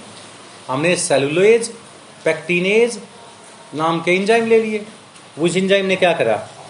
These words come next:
इस सेल वॉल को उतार दिया, तो अब ये सेल क्या बन गई?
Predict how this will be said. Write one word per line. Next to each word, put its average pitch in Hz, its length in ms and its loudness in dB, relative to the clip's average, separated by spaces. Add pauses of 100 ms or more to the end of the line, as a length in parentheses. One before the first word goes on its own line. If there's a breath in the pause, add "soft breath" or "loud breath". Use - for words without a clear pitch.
(120)
इस 147 140 -6
सेल 135 180 2
वॉल 156 160 4
को 190 120 -2
उतार 226 240 2
दिया, 214 220 0 (840)
तो 156 120 2
अब 156 80 -4
ये 170 260 0
सेल 151 300 -2
क्या 156 120 2
बन 120 160 -2
गई? 98 120 -10